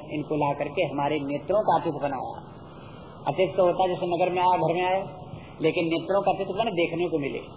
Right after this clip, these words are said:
ये भाव हो गया उसका कि ऐसा हमारा कौन सा पुण्य था <clears throat> पूर्व जन्म का सुकृत, सुकृत माने पुण्य, बिना पुण्य के भगवान के दर्शन कैसे हो सकते हैं,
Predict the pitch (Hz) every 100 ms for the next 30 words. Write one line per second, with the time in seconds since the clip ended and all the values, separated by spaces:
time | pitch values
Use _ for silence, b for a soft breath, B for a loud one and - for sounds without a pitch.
0 | - - - 135 151 - 123 117 117 117
1 | - - - - - - 165 156 147 175
2 | 156 160 160 156 170 175 151 135 131 160
3 | 156 143 139 160 208 214 - - - -
4 | 175 165 156 160 160 151 147 147 147 156
5 | 190 196 - - - - 214 202 233 160
6 | 117 - - - - - 147 160 196 -
7 | 226 175 - - - 151 170 196 190 190
8 | 190 180 156 170 180 175 165 165 175 165
9 | 180 165 165 - -